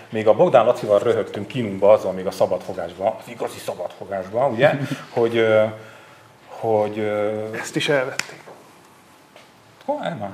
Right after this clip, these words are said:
Speaker 1: Tudod, én is rácsod-, na, szóval, hogy még a Bogdán Laci mondta, hogy mindig arról ábrándozott, hogy a cigányság elmozdul a, a társadalom legaljáról ebből a képzetbeli piramisban. Egy megítélési piramis, azt nem tudom, az elég szarul hangzik.
Speaker 2: A migráció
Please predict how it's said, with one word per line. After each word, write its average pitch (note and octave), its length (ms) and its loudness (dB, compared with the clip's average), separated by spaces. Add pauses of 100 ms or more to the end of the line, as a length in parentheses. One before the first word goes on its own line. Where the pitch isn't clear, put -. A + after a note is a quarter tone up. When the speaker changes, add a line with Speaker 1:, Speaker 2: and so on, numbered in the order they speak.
(480)
Speaker 1:
Tudod, G#2+ 160 -6
én G#2+ 60 -4
is - 140 -8
rácsod-, G2+ 320 -2
na, B2+ 80 0 (160)
szóval, C#3+ 200 -2
hogy E3+ 100 -4
még F#3 40 -6 (120)
a G#3 100 -4 (180)
Bogdán C#3+ 280 2
Laci C#3 200 -2
mondta, C3+ 240 -2
hogy A2 320 -4
mindig A3 220 0
arról C3 180 4
ábrándozott, A2+ 540 2
hogy A#2 100 -6
a - 60 -14
cigányság C3 380 -2
elmozdul A#2 460 0
a, G2 320 0 (260)
a G#2+ 200 -2
társadalom G#2+ 460 0
legaljáról F#2+ 720 -6 (1040)
ebből G2 240 -8
a F#2+ 140 -6
képzetbeli F#2+ 500 -8
piramisban. F#2 640 -8 (480)
Egy F#2 80 -16
megítélési F#2+ 680 -10
piramis, - 420 -12
azt - 140 -14
nem B1+ 160 -12
tudom, - 200 -16
az - 80 -18
elég B1+ 140 -14
szarul - 240 -10
hangzik. C2 180 -10
Speaker 2:
A E3+ 60 4
migráció D#3 580 0